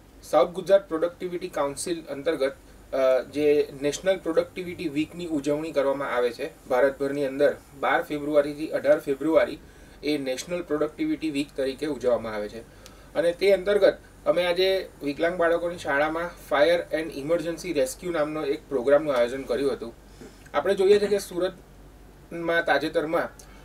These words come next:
ઘણા બધા ફાયરના બનાવો બની ચૂક્યા છે, જેની અંદર મહાનગરપાલિકા તેમજ ફાયર ડિપાર્ટમેન્ટ ખૂબ સારી એવી કામગીરી કરતા હોય છે. પરંતુ જો આપણે જાગૃત થઈએ,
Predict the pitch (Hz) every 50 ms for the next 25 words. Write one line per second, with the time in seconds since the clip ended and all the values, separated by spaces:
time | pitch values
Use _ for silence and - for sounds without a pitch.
0 | - - 139 147 160 170 170 170 170 170 170 170 170 160 - - - 139 135 147
1 | 156 151 156 156 151 143 131 135 143 143 139 139 135 139 135 135 120 - 127 120
2 | - - - - - - - - - - - - 143 156 170 175 175 170 170 165
3 | 165 160 151 143 147 160 160 160 170 165 - 151 151 165 170 165 151 127 - -
4 | - - 143 135 147 156 147 - 156 143 143 151 151 151 151 - - 156 151 156
5 | 156 131 113 110 101 - - - - - - - - 175 180 180 - - - 147
6 | 123 131 156 170 165 143 - - - 151 147 151 147 - 131 131 135 135 139 143
7 | 139 135 127 117 - - 127 120 113 104 101 - - - - - - - - -
8 | - - - - - - - - - 185 196 220 220 214 208 220 226 214 - -
9 | - 151 143 165 202 196 - - - 202 202 202 190 175 165 - - 151 147 -
10 | - 135 143 160 190 202 - - - - 143 147 170 170 131 -